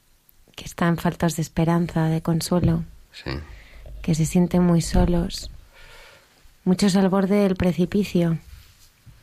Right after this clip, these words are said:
Speaker 1: Y como a ti te pasaba, no tienen ganas de vivir, ni de seguir adelante. Y lo único que quieren es, es descansar. Y, y tú que has pasado por todo eso, ¿no?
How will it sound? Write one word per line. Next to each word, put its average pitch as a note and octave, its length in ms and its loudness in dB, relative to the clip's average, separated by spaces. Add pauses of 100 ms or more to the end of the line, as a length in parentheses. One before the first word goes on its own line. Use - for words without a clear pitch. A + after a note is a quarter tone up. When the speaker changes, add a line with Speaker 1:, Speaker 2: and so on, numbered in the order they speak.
(720)
Speaker 1:
Y F#3 120 2
como E3+ 240 2
a E3 60 2
ti F#3 120 0
te F#3+ 140 2
pasaba, G3 420 2
no G3 160 4
tienen F3 300 2
ganas E3+ 260 0
de E3+ 120 2
vivir, F3+ 480 2 (640)
ni E3+ 220 4
de E3 60 4
seguir E3 300 2
adelante. F3 720 0 (960)
Y F#3 120 2
lo F3 160 4
único E3+ 300 0
que F3 160 2
quieren E3 380 2
es, D#3+ 420 0 (280)
es E3 180 2
descansar. E3 800 0 (2750)
Y, F3 340 6 (540)
y - 120 -14
tú G3 120 0
que G#3 80 2
has G3 100 0
pasado F#3+ 440 2
por E3+ 160 -2
todo F3+ 320 2
eso, F3 340 0
¿no? F#3 180 0